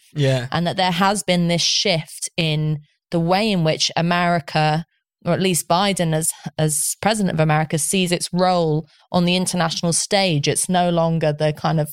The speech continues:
Speaker 2: policeman of the world or whatever the
Speaker 1: Mm.
Speaker 2: phrase was. It's become this sort of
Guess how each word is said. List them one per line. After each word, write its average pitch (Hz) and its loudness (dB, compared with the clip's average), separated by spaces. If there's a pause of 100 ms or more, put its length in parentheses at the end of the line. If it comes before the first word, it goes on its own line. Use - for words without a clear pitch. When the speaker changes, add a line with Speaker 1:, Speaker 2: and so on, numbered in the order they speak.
(160)
Speaker 2:
policeman 170 0
of 143 0
the 156 2
world 156 2
or 156 0
whatever 151 0
the 151 -2
Speaker 1:
Mm. 151 -6
Speaker 2:
phrase 170 0
was. - -2 (340)
It's 185 0
become 196 0
this 180 0
sort 175 0
of 165 -4